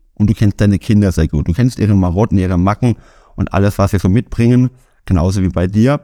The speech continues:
bei deiner Partnerin und auch bei vielen deiner Kolleginnen und Kollegen, Mitarbeiter, Freunden,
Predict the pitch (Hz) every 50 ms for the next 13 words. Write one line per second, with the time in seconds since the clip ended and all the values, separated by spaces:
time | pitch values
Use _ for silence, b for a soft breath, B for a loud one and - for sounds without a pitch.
0 | _ _ - 80 82 98 92 90 - - - 95 101 110 113 107 98 107 104 92
1 | - 104 87 90 - - - 85 - - - 110 107 101 101 92 90 85 82 -
2 | 95 87 92 92 92 92 87 85 - 95 87 92 113 127 123 127 120 101 107 113
3 | 107 104 - 98 92 90 92 87 - - - 92 95 98 - 98 98 92